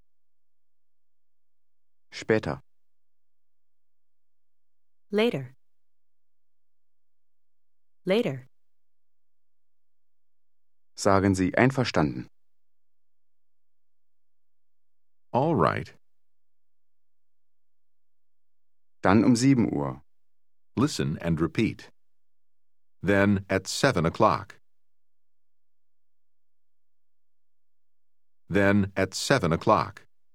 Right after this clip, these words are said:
Speaker 1: Wie heißt das englische Wort für dann?
Speaker 3: Then. The.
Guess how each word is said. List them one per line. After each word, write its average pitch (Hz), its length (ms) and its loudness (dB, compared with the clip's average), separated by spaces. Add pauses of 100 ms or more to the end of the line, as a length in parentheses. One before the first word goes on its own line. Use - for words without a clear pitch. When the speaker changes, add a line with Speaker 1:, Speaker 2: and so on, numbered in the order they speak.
(3750)
Speaker 1:
Wie 143 160 2
heißt 98 220 2
das 87 160 -8
englische 92 440 2
Wort 85 220 2
für 104 380 0
dann? 87 400 2 (2500)
Speaker 3:
Then. 82 580 -2 (2500)
The. 78 340 -2